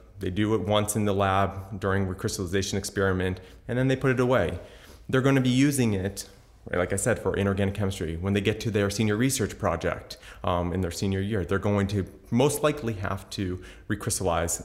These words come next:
an inorganic solid, some organometallic complex, or whatnot. And so what I lo-, want them to come away with is, yes, they are building a toolbox.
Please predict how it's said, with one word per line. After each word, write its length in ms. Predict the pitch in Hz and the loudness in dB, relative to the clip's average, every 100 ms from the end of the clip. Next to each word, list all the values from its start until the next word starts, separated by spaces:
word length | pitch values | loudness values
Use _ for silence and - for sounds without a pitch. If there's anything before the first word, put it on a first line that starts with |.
| - | -6
an 160 | 98 90 | -2 0
inorganic 440 | 95 98 95 90 | 0 0 2 0
solid, 500 | - 120 117 113 110 | -2 0 2 4 2
some 380 | - - 95 90 | 0 0 2 2
organometallic 600 | 90 92 87 85 95 - | 2 0 -2 -2 -4 -4
complex, 640 | - 120 117 - 107 - - - - - | -2 -2 -2 -2 -6 -6 -12 -18 -16 -6
or 80 | |
whatnot. 560 | 104 131 - 90 - - | -2 -2 -2 -4 -6 -4
And 100 | 107 | -4
so 440 | - 123 113 101 - - - - | 0 4 4 4 -4 -14 -18 -4
what 120 | 127 | 4
I 80 | 120 | 6
lo-, 200 | 120 131 | 6 4
want 140 | 131 | 2
them 100 | 139 | 2
to 60 | 117 | 0
come 140 | - | 2
away 240 | 113 120 156 | 2 4 4
with 340 | 123 92 85 | 4 2 2
is, 240 | - 107 104 | -2 -2 2
yes, 300 | 127 98 - | 2 2 0
they 160 | 117 | 0
are 340 | - 117 120 113 | 4 4 4 4
building 500 | 107 123 127 120 98 | 2 2 2 2 0
a 60 | |
toolbox. 580 | - 123 107 - - - | -2 -6 -4 -6 -8 -12